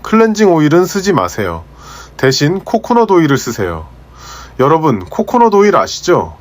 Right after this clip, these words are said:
요리할 때 쓰는 그 기름입니다. 이게 피부에 기적을 일으킵니다.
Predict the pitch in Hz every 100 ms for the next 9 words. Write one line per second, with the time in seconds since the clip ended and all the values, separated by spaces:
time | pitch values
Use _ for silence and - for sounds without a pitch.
0 | - - 143 175 170 151 156 147 139 180
1 | - 147 147 143 156 127 98 90 82 80
2 | - - - - - - - 143 170 190
3 | - 214 196 190 196 - 147 175 175 147
4 | 131 - 101 90 85